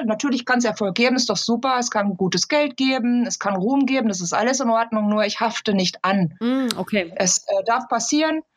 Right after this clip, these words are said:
Speaker 1: ich freue mich drüber und ich lass auch wieder los, in dem Wissen, dass es letztendlich vergänglich ist, ne? Dann kommt auch nicht die Enttäuschung.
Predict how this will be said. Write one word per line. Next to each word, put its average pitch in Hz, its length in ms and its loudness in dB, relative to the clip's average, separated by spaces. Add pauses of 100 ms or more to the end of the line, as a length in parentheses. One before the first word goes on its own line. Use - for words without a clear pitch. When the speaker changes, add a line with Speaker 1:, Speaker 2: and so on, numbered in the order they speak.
(160)
Speaker 1:
ich - 120 -2
freue 285 220 0
mich 277 140 0
drüber 254 280 0
und 240 60 2
ich 233 100 -4
lass 240 200 0
auch 202 160 -2
wieder 214 160 2
los, 214 340 0
in 185 100 -2
dem 185 140 2
Wissen, 233 240 0
dass 208 140 2
es 208 160 -4
letztendlich 233 560 0
vergänglich 220 480 0
ist, 165 240 -6
ne? 214 160 0
Dann 190 120 -2
kommt 226 200 0
auch 196 120 0
nicht 220 180 0
die 202 60 2
Enttäuschung. 185 680 0